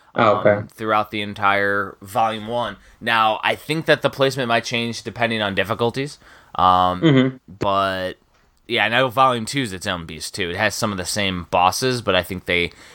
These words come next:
Speaker 2: changed up the pairings
Speaker 1: Mm-hmm.
Speaker 2: again. So,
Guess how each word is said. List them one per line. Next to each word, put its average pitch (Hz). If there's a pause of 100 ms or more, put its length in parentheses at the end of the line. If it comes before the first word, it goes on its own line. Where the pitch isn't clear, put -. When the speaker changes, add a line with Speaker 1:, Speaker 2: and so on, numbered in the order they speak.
(140)
Speaker 2:
changed 95
up 87
the 80 (480)
pairings 80
Speaker 1:
Mm-hmm. 123
Speaker 2:
again. 73 (580)
So, 78